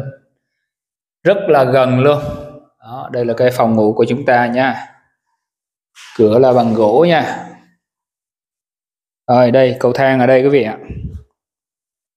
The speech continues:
Đó, quý vị nào quan tâm tới căn này thì, à, liên hệ với Huy để được đi xem nha. Vị trí Huy nhắc lại là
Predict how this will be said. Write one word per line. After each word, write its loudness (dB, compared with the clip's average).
Đó, -4
quý 2
vị 4
nào 2
quan -2
tâm 0
tới 0
căn 0
này 0
thì, 2
à, 4
liên 0
hệ -2
với -4
Huy 4
để 0
được 0
đi -6
xem -2
nha. -4
Vị -4
trí -2
Huy 0
nhắc -4
lại -2
là 0